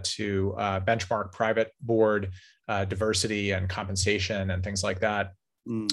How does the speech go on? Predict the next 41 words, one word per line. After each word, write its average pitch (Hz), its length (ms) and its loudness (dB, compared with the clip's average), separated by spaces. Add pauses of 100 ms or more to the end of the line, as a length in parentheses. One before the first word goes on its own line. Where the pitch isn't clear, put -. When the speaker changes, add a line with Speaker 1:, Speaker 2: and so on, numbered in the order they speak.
Speaker 1:
So 127 80 0
we 131 60 8
have 123 80 8
a 123 40 6
lot 127 140 8
of 98 60 2
fresh 117 280 4
content, 98 460 -2
fresh 107 240 0
data 104 280 2
to 92 140 -8
put 107 160 -4
into 95 180 -4
the 90 80 -4
mix. 95 280 -2
So 117 100 2
the 104 120 0
three 147 200 6
of 113 80 4
us 107 160 2
are 107 60 -4
co-authors 107 580 2
of 98 80 -6
that. 95 300 -2 (500)
Uh, 101 360 2 (140)
and, 104 380 0
um, 101 560 2 (220)
uh, 101 380 0
that's 104 180 0
gonna 110 140 2
be 104 80 0
a 98 60 2
really 101 220 0
good 92 160 -2
product 92 360 -6
as 95 100 -4
well. 98 240 0
And 95 100 -2
that'll 95 140 -4
come 98 180 -6
out 92 200 -2